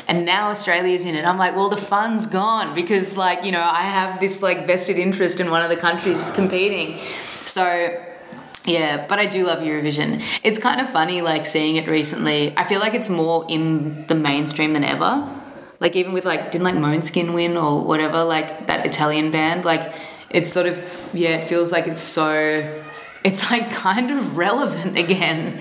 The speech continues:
And I liked it when it wasn't relevant. But I'm like, but I, and it was sort of weird and niche. But, like, you know, I guess I'm happy for Eurovision, like, that they're making money, 'cause I, I heard it was sending everyone broke anyway at one point. So, like, I'm glad that everyone's back in the black. But, um, but,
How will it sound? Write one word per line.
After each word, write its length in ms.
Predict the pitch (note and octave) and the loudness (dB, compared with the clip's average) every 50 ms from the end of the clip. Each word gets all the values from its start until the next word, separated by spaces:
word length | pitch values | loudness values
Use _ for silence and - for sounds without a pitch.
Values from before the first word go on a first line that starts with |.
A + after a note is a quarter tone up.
| - - - - - - - - | -10 -10 -8 -6 -6 -6 -2 -2
And 200 | B3+ B3+ - C4 | -2 0 0 0
I 160 | A#3+ C4+ C#4 | 0 0 0
liked 300 | - B3 C4+ D4+ C4 - | 0 0 0 0 0 -2
it 100 | C#4+ B3+ | -4 -2
when 120 | B3 B3+ B3 | 0 0 0
it 120 | B3 A#3+ - | 0 0 0
wasn't 340 | G#3 A#3 A#3+ A#3 B3+ A#3+ | 0 0 2 0 -2 -2
relevant. 500 | - F#3 G3 F#3+ F#3 E3+ D#3+ E3 - - | 0 0 2 2 2 0 0 0 0 0
But 100 | - A#3+ B3+ | 2 2 2
I'm 140 | C4 C4+ C4+ | 0 0 0
like, 140 | C#4 C4+ - | 0 0 0
but 560 | A3 A3 - - A3 G#3+ - - A#3+ A#3+ B3+ | 0 0 0 0 0 0 0 0 0 0 2
I, 200 | C4 B3 - C4 | 0 0 0 0
and 80 | C4+ C4 | -2 0
it 60 | B3+ | 0
was 120 | C4+ C4 | -2 -2
sort 180 | - A#3 A3+ A#3 | 0 0 0 2
of 160 | A#3 A3 F#3+ | 0 -2 -2
weird 320 | F3 F#3+ A3 A3+ G#3 F#3 | 0 0 2 2 2 0
and 140 | F3+ E3+ E3+ E3+ | 0 -2 0 0
niche. 360 | F3 F#3 F3+ E3 - - - - | 2 2 2 0 -2 -2 0 0
But, 140 | F3+ E3+ | 0 0
like, 300 | G3 F#3+ F3 E3+ E3+ E3 - | 2 2 0 0 0 -2 -2
you 60 | G3+ | 0
know, 120 | E3+ D#3 D3 | 2 2 2
I 100 | D#3+ F3 | 2 0
guess 160 | F3+ G3+ G3+ | 0 0 0
I'm 80 | G#3 F#3 | 0 2
happy 220 | E3+ E3 D#3 D#3+ D#3+ | 2 0 0 0 -2
for 100 | D#3+ D3+ | -2 0
Eurovision, 560 | C#3+ C#3+ C#3+ D3 C#3+ C#3+ C#3+ C#3 C#3 D#3 C#3 | 0 2 2 2 2 0 0 0 0 0 2
like, 180 | - C#3 C#3+ C#3+ | 2 0 0 0
that 100 | D3 C#3+ | 0 0
they're 120 | - D3+ D3 | 0 0 0
making 260 | D3 C#3+ C#3+ D3 C#3+ | 0 0 0 0 0
money, 240 | C#3+ C#3 C3+ C#3 C#3 | 0 2 2 0 0
'cause 120 | - D#3+ D3+ | 2 2 2
I, 120 | D3+ - | 2 2
I 80 | - D3+ | 0 0
heard 140 | D#3+ E3+ D#3+ | 2 2 0
it 60 | D3+ | 0
was 120 | D#3 C#3+ | 0 0
sending 240 | - D3+ C#3 C#3 C3+ | 0 0 0 0 -2
everyone 380 | C3+ C3+ C#3+ C#3+ C#3 C#3 C#3+ C#3 | -2 0 0 0 0 0 0 -2
broke 300 | C#3 C#3 C#3+ C#3 C#3+ C#3+ | 0 0 2 2 2 0
anyway 300 | C#3+ C#3 C#3 C#3 C#3 C3+ | 0 0 0 2 2 2
at 120 | C3+ C3+ | 0 0
one 160 | - C3+ C#3 | 0 -2 -4
point. 340 | C3+ C#3 C#3 C#3+ C#3+ - - | -2 -2 -2 0 0 0 0
So, 140 | - D#3+ D#3 | 0 0 2
like, 180 | D3+ D3+ D3+ D3+ - - | 2 0 -2 -2 -2 0
I'm 100 | - G3 G3+ | 2 2 2
glad 440 | G3 F#3+ F3 E3+ E3+ E3 E3+ E3 - | 2 2 2 2 0 0 -2 -2 -4
that 160 | D#3+ D#3 D#3 | -4 -2 -2
everyone's 460 | D3+ D3+ C#3+ D#3 D#3 D3+ D3 D3 D3 | -2 0 0 2 2 2 2 0 0
back 200 | - D3+ D3 C#3 - | 0 0 0 0 0
in 60 | D#3 | -2
the 60 | C#3+ C#3+ D3 C#3+ | -2 -2 0 0
black. 340 | C#3 C3+ - - - - | 0 0 0 -2 -6 -4
But, 160 | - D3+ D3+ D3+ | -2 0 0 2
um, 300 | D3 D3 D3 D3 D3 C#3+ - - - - - - - - - - - - _ _ _ _ _ - | 0 0 0 -2 -6 -8 -8 -8 -8 -8 -8 -10 -10 -12 -14 -16 -18 -20 _ _ _ _ _ -2
but, 440 | F#3 F3+ F3+ F3 E3 D#3+ D#3 D3+ | 0 2 2 2 2 2 0 -2